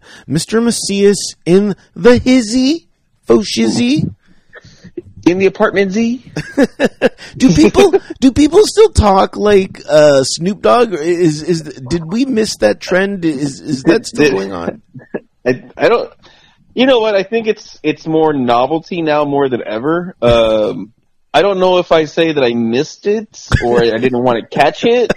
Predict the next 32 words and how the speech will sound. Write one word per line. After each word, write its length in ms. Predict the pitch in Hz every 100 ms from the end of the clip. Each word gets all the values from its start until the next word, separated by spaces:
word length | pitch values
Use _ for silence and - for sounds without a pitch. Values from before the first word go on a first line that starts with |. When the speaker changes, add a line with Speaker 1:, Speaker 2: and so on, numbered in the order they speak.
| -
Speaker 2:
<laughs> 140 | -
like 300 | 151 127 170
the 120 | 101
flu. 680 | 113 - 143 202 330 330 330 - - - _ - - - -
Speaker 1:
Or 60 |
the 120 | 185 175
Speaker 2:
I 120 | -
mean, 540 | 190 156 - 277 254 - - - - - 139
Speaker 1:
covid? 140 | 165
Speaker 2:
yeah, 360 | 165 123 110 - -
yeah. 400 | 180 151 110 113 - - 165
Speaker 1:
For 100 | -
Speaker 2:
It 80 | 302 226
has 160 | 240 285
its, 180 | 277 - _ _
it 100 | 190
Speaker 1:
Yeah. 40 | 160
Speaker 2:
has 180 | 254
its 160 | 311 -
moments. 440 | 170 139 117 98 120
I, 140 | 139 -
I'll 220 | 175 226
admit 420 | 208 175 196 196
to 140 | - 165
that. 360 | 131 107 85
It 120 | 135 143
has 280 | 147 170
its 160 | 196 190
moments 460 | 160 143 135 131 143
where 180 | 123 120
it's 240 | 117 -
like 340 | 120 110 -